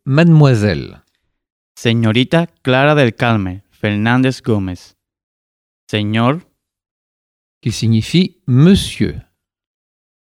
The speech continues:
Speaker 2: Señor Juan García Ocampo. Señora.
Speaker 1: Qui signifie madame.
Speaker 2: Señora Clara del Carmen Fernández de García.
Speaker 1: Notez également qu'il est courant,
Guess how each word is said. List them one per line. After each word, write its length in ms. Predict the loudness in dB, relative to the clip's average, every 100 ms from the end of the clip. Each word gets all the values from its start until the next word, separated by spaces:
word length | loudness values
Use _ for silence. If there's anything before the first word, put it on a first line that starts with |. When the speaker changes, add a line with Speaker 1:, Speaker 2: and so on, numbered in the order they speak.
| _ _
Speaker 2:
Señor 640 | -4 0 2 2 2 0 -4 _
Juan 340 | _ 0 2 2
García 600 | 0 -2 -2 0 0 -4
Ocampo. 600 | -6 -2 0 0 -4 -10 -14 _ _ _ _ _ _ _
Señora. 600 | -6 -4 -2 0 0 -2 -8 _ _ _ _ _ _ _
Speaker 1:
Qui 140 | -12 -12
signifie 440 | -10 -10 -8 -8
madame. 600 | -6 0 4 6 6 4 _ _ _ _ _ _ _ _ _ _ _ _
Speaker 2:
Señora 540 | -6 -2 0 2 0
Clara 360 | -2 0 2 2
del 180 | 2 0
Carmen 440 | 0 0 0 -2
Fernández 760 | -2 -2 0 0 0 -2 -6 -12
de 140 | -6 -2
García. 640 | -2 -4 -4 -4 -6 -12 _ _ _ _ _ _ _ _ _ _ _ -2
Speaker 1:
Notez 280 | 0 0
également 400 | 0 2 0 0
qu'il 180 | -2 -4
est 80 | -4
courant, 580 | -6 -8 -6 -8 -8